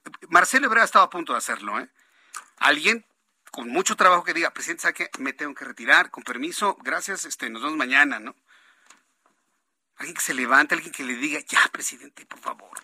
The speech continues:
concéntrense en lo importante, deje de estarse peleando, díganos qué va a hacer, qué se va a inaugurar, qué se va a invertir, qué se va a hacer, y a lo que sigue". Nadie le dice nada, y puede estar dando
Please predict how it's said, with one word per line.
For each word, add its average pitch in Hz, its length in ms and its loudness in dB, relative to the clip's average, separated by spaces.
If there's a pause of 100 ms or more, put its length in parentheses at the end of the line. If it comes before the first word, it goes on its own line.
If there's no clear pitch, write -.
(140)
concéntrense 226 720 -2
en 196 80 0
lo 170 80 -2
importante, 165 680 -2
deje 175 160 -10
de 202 60 -8
estarse 196 340 -2
peleando, 165 680 2 (340)
díganos 180 320 0
qué 160 140 -2
va 147 120 6
a 143 40 4
hacer, 170 300 2
qué - 100 -8
se 160 120 -4
va 151 100 4
a - 40 2
inaugurar, 147 480 4
qué 160 100 -16
se 156 160 -6
va 143 120 0
a - 20 0
invertir, 143 500 -4
qué 160 120 -6
se 156 120 -6
va 143 80 0
a 139 40 0
hacer, 196 420 4 (320)
y 147 200 -2
a 135 120 6
lo 135 240 0
que 117 160 -8
sigue". 175 500 0 (1000)
Nadie 214 560 -4 (140)
le 143 300 -2
dice 220 680 -2
nada, 196 440 0 (280)
y 160 120 -6
puede 277 280 0
estar 190 340 4
dando 165 420 2